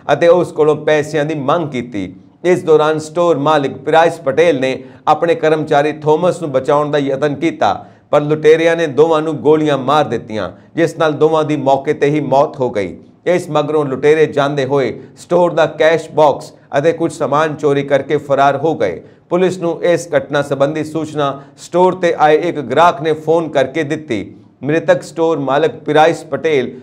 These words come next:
ਵੀਹ ਸਾਲਾਂ ਤੋਂ ਇਹ ਸਟੋਰ ਚਲਾ ਰਹੇ ਸਨ। ਉਹਨਾਂ ਦਾ ਭਾਰਤ ਤੋਂ ਪਿਛੋਕੜ ਗੁਜਰਾਤ ਦੇ ਸ਼ਹਿਰ ਆਨੰਦ ਨਾਲ ਸੀ।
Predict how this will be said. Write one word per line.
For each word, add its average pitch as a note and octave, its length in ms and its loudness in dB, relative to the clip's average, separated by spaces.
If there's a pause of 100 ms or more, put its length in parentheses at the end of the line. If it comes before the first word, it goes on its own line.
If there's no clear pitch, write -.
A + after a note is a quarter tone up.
(140)
ਵੀਹ E3+ 260 -2
ਸਾਲਾਂ D3 400 -2
ਤੋਂ D3 180 0
ਇਹ D#3+ 140 -2
ਸਟੋਰ D3+ 360 0
ਚਲਾ C3+ 280 2
ਰਹੇ D3+ 180 2
ਸਨ। F2+ 300 -6 (280)
ਉਹਨਾਂ E3 280 2
ਦਾ D#3+ 100 4
ਭਾਰਤ D3 440 0
ਤੋਂ D3+ 120 2
ਪਿਛੋਕੜ D3+ 600 0 (300)
ਗੁਜਰਾਤ D3 480 2
ਦੇ D3+ 120 -2
ਸ਼ਹਿਰ D3+ 340 0 (120)
ਆਨੰਦ D3+ 360 -2
ਨਾਲ C3+ 300 2
ਸੀ। - 360 -10